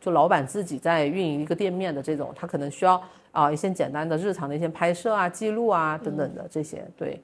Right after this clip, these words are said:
Speaker 2: 嗯。
Speaker 1: 就可能会比较适合去上这个课程，对。
Speaker 2: 你也跟师傅有学一阵子啊？
Speaker 1: 嗯，我们，我基本上，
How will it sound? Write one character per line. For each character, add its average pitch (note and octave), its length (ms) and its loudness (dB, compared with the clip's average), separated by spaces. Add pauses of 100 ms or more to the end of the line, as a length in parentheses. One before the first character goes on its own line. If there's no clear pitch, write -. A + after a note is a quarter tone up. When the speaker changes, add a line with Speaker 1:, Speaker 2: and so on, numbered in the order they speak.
(100)
Speaker 2:
嗯。 F3+ 200 -16
Speaker 1:
就 F3 100 -4
可 D#3+ 160 -6
能 C#3 100 -4
会 F3 120 -4
比 D#3+ 80 -2
较 C#3 100 0
适 A3 220 -4
合 - 160 -8
去 - 120 -12
上 D#3 180 -6
这 D3 80 -6
个 D#3 60 -10
课 E3+ 220 -10
程， - 180 -16 (460)
对。 - 120 -10
Speaker 2:
你 G3+ 80 -2
也 A#3 140 2
跟 F3+ 200 -4
师 F#3+ 200 -6
傅 F#3 140 -8
有 D#3 120 -2
学 C#3+ 300 -8
一 D#3+ 80 -6
阵 E3 220 -8
子 D3 100 -16
啊？ B2+ 60 -14 (380)
Speaker 1:
嗯， C#3 280 -4 (240)
我 E3 140 8
们， F#3+ 360 8 (200)
我 E3 100 8
基 G3 160 6
本 A3 160 8
上， G#3 320 6